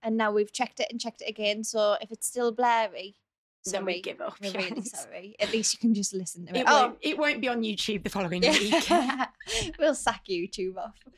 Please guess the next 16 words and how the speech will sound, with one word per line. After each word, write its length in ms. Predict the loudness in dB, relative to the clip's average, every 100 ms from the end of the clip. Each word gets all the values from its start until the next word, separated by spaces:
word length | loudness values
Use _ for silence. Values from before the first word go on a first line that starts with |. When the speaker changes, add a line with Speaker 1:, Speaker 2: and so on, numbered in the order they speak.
| _ -4
Speaker 1:
We'll 120 | -4
probably 300 | 0 0 0
sack 280 | -2 -4 -6
Spotify 600 | -4 -2 -2 0 2 2 -2
off. 160 | 0
We'll 120 | 0
probably 300 | 2 4 4
just 280 | 2 0 -2
Speaker 2:
Elise's 180 | -4 -4
words 460 | 0 2 0 -4 -8 -8
tonight 360 | -6 -4 -6 -6
when 120 | -6
she 140 | -6
got 160 | -6 -6
here 360 | -4 -4 -4 -4
were 360 | -4 -2 -4